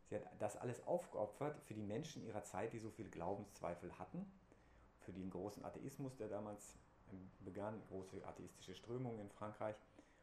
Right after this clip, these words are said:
Und sie hat das alles da für diese Leute aufgeopfert. So begann ja überhaupt ihre Geschichte, dass sie für jemanden gebetet hat und der sich dann bekehrt hat. Er war zum Tode verurteilt und hat sich dann noch,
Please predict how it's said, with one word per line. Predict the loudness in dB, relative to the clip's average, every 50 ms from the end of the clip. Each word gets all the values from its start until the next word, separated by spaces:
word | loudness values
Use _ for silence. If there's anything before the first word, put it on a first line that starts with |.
| -18 -8 -4
Und | -2 -2 0
sie | 4 4 4
hat | 6
das | 6 4 4
alles | 4 2 2 2 0 0
da | 0 0 0 -2 -8 -14 -14 -16 -8
für | -4 -2 0
diese | 0 0 -2
Leute | -2 0 0 0 0 0 -2
aufgeopfert. | -2 -2 -4 -4 -4 -6 -6 -6 -6 -8 -8 -6 -2
So | 0 0
begann | 2 4 6 8 8 10 10 10
ja | 8 8
überhaupt | 6 4 2 2 0 0 0 -4
ihre | -6 -4 -4
Geschichte, | -6 -6 -6 -6 -6 -6 -6 -4 -4
dass | -4 -4 -4
sie | -6 -6
für | -6 -4 -4
jemanden | -2 0 0 0 0
gebetet | -2 -2 0 0 2 2 2 2 2
hat | 2 0 0
und | -2 -2 0
der | 0 0
sich | -2 -2 -4
dann | -4 -2 -2 -2 -4
bekehrt | -4 -6 -6 -4 -2 -2 0 0
hat. | 0
Er | 0
war | 0 -2
zum | -2 -4 -6 -2
Tode | 0 0 2 2
verurteilt | 0 0 0 0 0 0 0 -2 -2
und | -4
hat | -6 -8
sich | -8 -8
dann | -6 -4 -4
noch, | -6